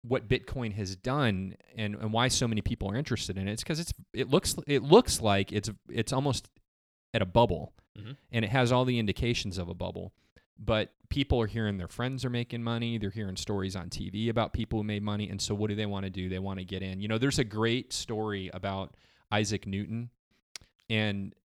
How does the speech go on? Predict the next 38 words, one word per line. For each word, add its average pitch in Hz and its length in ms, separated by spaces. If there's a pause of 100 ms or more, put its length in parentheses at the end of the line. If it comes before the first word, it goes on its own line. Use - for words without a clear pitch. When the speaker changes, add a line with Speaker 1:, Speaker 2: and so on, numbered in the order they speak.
(680)
Speaker 1:
obviously 110 440
one 104 160
of 101 80
the 101 60
most 98 260
intelligent 98 480
people 101 280
who 95 180
ever 95 180
lived. 95 380 (180)
Speaker 2:
Mm-hmm. 127 380 (560)
Speaker 1:
And 107 380
he 120 480 (300)
lost 110 380
his 113 180
fortune 120 460
investing 98 520
in 95 120
the 95 80
South 104 300
Sea 139 220
Company. - 480 (440)
So - 240 (240)
what 156 160
he 240 80
did 156 200
actually 104 440
is, 107 80
Speaker 2:
What? - 0
Speaker 1:
so 127 140
he 175 160
invested 147 460
in 107 120
the 98 80
South 113 280
Sea 120 220
Company 95 540 (380)
and 110 320